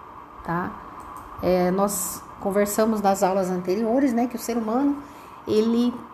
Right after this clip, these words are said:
precisa da comunicação. Ele não consegue ficar sem se comunicar, né? O que faz de alguém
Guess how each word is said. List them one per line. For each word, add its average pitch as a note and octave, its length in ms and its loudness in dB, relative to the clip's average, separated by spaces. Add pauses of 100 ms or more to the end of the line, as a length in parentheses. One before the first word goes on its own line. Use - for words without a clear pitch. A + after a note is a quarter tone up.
(600)
precisa B3+ 540 4
da F3+ 40 -4
comunicação. F3+ 680 -4 (500)
Ele F#3+ 180 0
não G3+ 140 2
consegue A3 560 0
ficar F#3+ 280 -4
sem F#3 200 -4
se - 120 -8
comunicar, F#3 640 -4 (760)
né? G3 300 0 (1300)
O D#4+ 100 4
que G#4+ 200 2
faz D4+ 340 4
de B3+ 80 4
alguém A#3+ 540 4